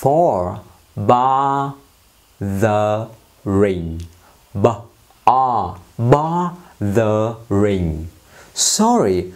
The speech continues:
for bothering. Let's say it. Sorry for bothering.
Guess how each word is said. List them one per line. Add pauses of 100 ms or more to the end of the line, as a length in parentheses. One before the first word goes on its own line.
(180)
for
bothering. (520)
Let's
say
it. (3500)
Sorry
for
bothering.